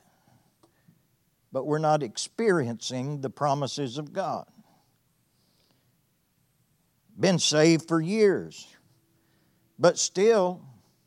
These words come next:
really not digging into the Bible, still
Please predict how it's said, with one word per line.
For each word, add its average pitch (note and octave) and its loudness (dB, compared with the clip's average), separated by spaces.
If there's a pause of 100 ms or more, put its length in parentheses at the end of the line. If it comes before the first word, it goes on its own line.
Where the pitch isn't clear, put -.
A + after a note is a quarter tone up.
(560)
really D#3+ 2
not D3+ 0
digging D#3 0
into E3 -2
the C3 -4
Bible, B2 -2 (680)
still G3 4